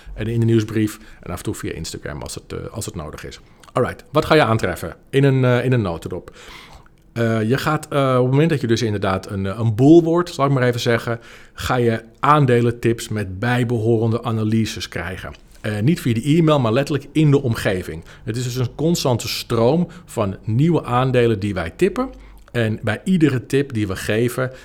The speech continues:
zit een analyse. Dus je klikt op het logo van het aandeel dat we tippen. Dat is allemaal netjes overzichtelijk weergegeven. Je klikt op het logo en daarachter vind je een analyse.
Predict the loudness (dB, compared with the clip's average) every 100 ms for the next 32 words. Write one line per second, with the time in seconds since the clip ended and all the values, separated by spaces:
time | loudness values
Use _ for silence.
0 | -16 -2 0 0 0 0 0 0 -2 -4
1 | -8 -10 -8 -2 0 0 -4 -4 0 0
2 | 0 -4 -4 -6 -6 -6 -4 -2 -4 -4
3 | -2 -2 -2 -2 -6 -10 -8 -4 -2 -2
4 | -4 -6 -6 -4 -6 -4 -2 0 0 0
5 | -2 -2 -2 -6 -8 -18 -14 -6 -4 -2
6 | -2 4 4 4 2 2 0 -2 -6 -8
7 | -4 -4 -4 -8 -6 -4 -2 -2 -6 -10